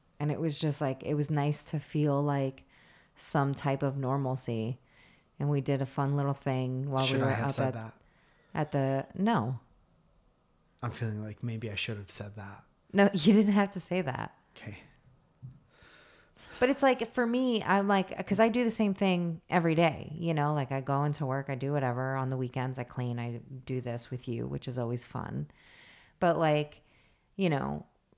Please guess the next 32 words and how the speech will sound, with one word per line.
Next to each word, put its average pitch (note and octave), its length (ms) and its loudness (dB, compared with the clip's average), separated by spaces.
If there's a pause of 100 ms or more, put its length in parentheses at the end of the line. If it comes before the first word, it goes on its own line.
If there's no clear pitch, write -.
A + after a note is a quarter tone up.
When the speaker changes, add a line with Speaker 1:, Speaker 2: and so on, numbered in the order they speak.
(500)
Speaker 1:
I'm E3 160 4
doing E3 300 4
a D3+ 60 0
lot D3+ 200 6
of D3 80 2
stuff C#3 500 0
for D#3 140 2
the C3+ 80 2
studio C#3 760 2 (460)
as D3 180 4
of C3+ 100 2
late. C#3+ 220 0
Like, D3 160 -2
it's D3+ 120 -2
always D3+ 280 4
con-, D3+ 380 -2
it's - 200 -8
constantly, D#3+ 560 -2
like, D3 220 0
revolving C#3 480 0
around B2+ 300 0
that. B2+ 240 -2
And C3+ 100 -4
it B2+ 100 -4
was C#3 200 -6
really D3 260 2
nice C3+ 300 -4
to - 100 -10
just C3+ 300 -4 (500)
turn D#3 380 -2
everything C#3+ 960 0
off B2 500 -4